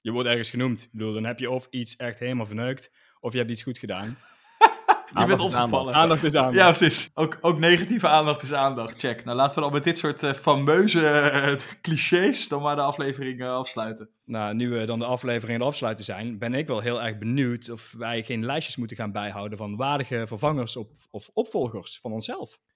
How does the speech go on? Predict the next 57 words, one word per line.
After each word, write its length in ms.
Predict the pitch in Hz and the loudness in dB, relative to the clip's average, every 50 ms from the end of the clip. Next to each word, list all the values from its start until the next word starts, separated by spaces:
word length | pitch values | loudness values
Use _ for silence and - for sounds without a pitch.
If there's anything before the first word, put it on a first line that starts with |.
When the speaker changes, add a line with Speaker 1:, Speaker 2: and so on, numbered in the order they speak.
| _ _ _ | _ _ _
Speaker 3:
Ik 120 | - 123 107 | -6 -4 -2
ben 120 | 131 143 | 0 0
er 60 | 143 | 2
nog 100 | 139 131 | 2 0
niet 120 | 135 156 151 | 0 0 0
helemaal 220 | 160 143 139 135 | 2 2 4 4
over 180 | 131 127 123 - | 4 4 2 2
uit 200 | 107 123 120 123 | 2 2 2 0
of 80 | 110 | -2
ik 60 | 117 104 | -4 -2
nou 120 | 113 - | -2 -2
achter 200 | - 117 - 117 | -2 -2 -4 -6
die 80 | 101 101 | -6 -2
lijstjes 320 | 104 104 110 107 - - | 0 0 0 0 -2 -8
sta. 180 | - - 87 82 | -8 -6 -6 -6
Dus 120 | 92 92 | -6 -2
laten 260 | 101 110 110 110 107 98 | 0 0 0 0 -2 -6
we 60 | 107 | -6
het 220 | 104 107 - - _ | -6 -8 -12 -20 _
voor 160 | - 107 101 | -6 -6 -4
in 80 | 104 | -2
ieder 160 | 113 139 170 156 | 0 -2 -2 0
geval 180 | 143 135 127 | 0 0 0
nu 200 | 123 131 156 165 | 0 0 -2 -2
even 260 | - - 131 120 110 | 0 0 0 2 2
anders 220 | 104 120 117 104 95 | 0 0 -2 -4 -4
doen. 300 | 90 90 101 135 139 _ _ _ _ _ _ _ _ - | -4 -6 -6 -6 -8 _ _ _ _ _ _ _ _ -4
Denk 200 | 123 127 156 156 | -2 -2 0 2
jij, 340 | 160 156 156 147 120 - _ | 2 2 2 2 0 -4 _
"Ik 160 | - - 165 - | 0 0 2 2
wil 120 | 160 143 | 4 2
wel 100 | 139 135 | 4 2
eens 120 | 135 117 | 2 2
meedoen," 520 | 135 139 143 151 147 147 147 147 143 - - | 2 2 2 2 2 0 0 -2 -4 -6 -6
of 120 | 135 127 | -6 -4
"Ik 80 | 131 117 | 0 0
heb 100 | 127 101 | 0 0
een 60 | 98 | 0
goede 180 | - 135 131 120 | -2 -2 -2 -2
suggestie 400 | 117 110 123 117 - - 113 110 | -2 -4 -4 -4 -4 -2 -4 -4
of 80 | 104 | -4
een 100 | 110 110 | -4 -6
idee 260 | 107 98 110 110 110 | -4 -2 0 0 0
voor 100 | 101 104 | -2 -4
een 60 | 104 101 | -4 -2
aflevering"? 680 | 117 139 120 127 127 123 120 110 113 113 110 113 - _ | -2 -4 -2 -2 -2 -2 -2 -2 -4 -6 -6 -6 -10 _
Laat 260 | - 95 95 101 120 - | -8 -4 2 4 4 4
het 100 | 135 107 | 4 2
ons 120 | 139 123 | 0 0
dan 120 | 120 123 113 | 2 2 4
weten. 300 | 123 135 131 127 - 82 | 6 6 6 4 2 -2
En 80 | 90 98 | -2 -2
dat 140 | 110 110 - | -4 -2 0
kan 180 | 143 151 151 | 0 2 2
door 120 | 147 139 131 | 2 2 2
een 80 | 139 | 2
mailtje 300 | 139 156 175 170 - - | 2 2 2 0 -2 -6